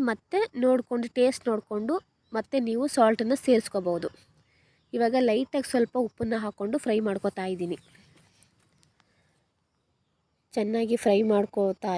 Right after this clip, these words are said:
ಇದ್ದೀನಿ. ಒನ್ ಟೈಮ್ ಮಾವಿನಕಾಯಿ ಚಿತ್ರಾನ್ನ ಸೀಸನ್ ಇವಾಗ ಫ್ರೆಂಡ್ಸ್.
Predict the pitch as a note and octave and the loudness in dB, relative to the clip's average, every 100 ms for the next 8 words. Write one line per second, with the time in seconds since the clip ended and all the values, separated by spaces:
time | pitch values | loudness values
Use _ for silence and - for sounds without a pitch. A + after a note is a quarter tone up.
0 | F3 F3+ F#3 E4+ - _ _ _ _ _ | -2 -2 0 -2 -4 _ _ _ _ _
1 | _ _ _ G3+ G#3 A#3+ - B3 A#3 A3 | _ _ _ -4 -2 -4 -2 2 2 2
2 | F3+ _ _ _ - G#3 A#3+ A#3+ A#3+ - | -4 _ _ _ -4 2 2 2 -2 -2
3 | A3+ A#3+ A3+ A#3 A3+ A#3+ B3 A#3 A#3 A#3 | -2 -2 -2 -2 0 2 4 4 4 4
4 | A3 G#3+ A3 - - A3+ B3 C4+ | 2 0 -2 -4 -12 -4 -2 -4